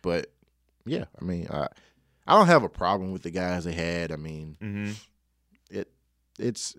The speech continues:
Speaker 1: I don't, I'm not really an all-star guy either. I mean, I, I love
Speaker 2: Yeah.
Speaker 1: the dunk contest, and I'm glad Ben Simmons is doing it, and that's gonna be fun
Speaker 2: Yeah.
Speaker 1: to see. But
Speaker 2: Trae Young's gonna be in the skills competition.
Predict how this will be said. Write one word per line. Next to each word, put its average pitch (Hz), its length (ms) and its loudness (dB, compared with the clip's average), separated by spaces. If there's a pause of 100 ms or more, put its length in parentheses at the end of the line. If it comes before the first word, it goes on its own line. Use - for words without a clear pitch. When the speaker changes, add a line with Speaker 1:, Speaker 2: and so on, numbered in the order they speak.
Speaker 1:
I 101 160 -2
don't, 92 280 0
I'm 82 140 -2
not 82 220 0
really 78 240 -4
an 71 100 -8
all-star 78 440 -4
guy 76 220 -6
either. 78 280 -6
I 78 40 -6
mean, 76 120 -8
I, 95 180 0 (140)
I 98 100 0
love 98 220 2
Speaker 2:
Yeah. 85 60 -4
Speaker 1:
the 87 80 -6
dunk 87 260 -4
contest, 80 600 -6
and 73 120 -8
I'm 76 80 -6
glad 85 420 -4
Ben 82 200 -8
Simmons 80 360 -8
is 76 120 -12
doing 76 280 -10
it, 71 140 -14
and - 100 -16
that's 80 160 -8
gonna 69 160 -12
be 73 80 -14
fun 98 100 -6
Speaker 2:
Yeah. 92 200 -2
Speaker 1:
to - 140 -14
see. 76 120 -10
But - 180 -10
Speaker 2:
Trae 151 220 0
Young's 151 240 0
gonna 123 140 0
be 127 140 0
in 110 60 -4
the 98 60 -4
skills 165 300 -2
competition. - 560 -8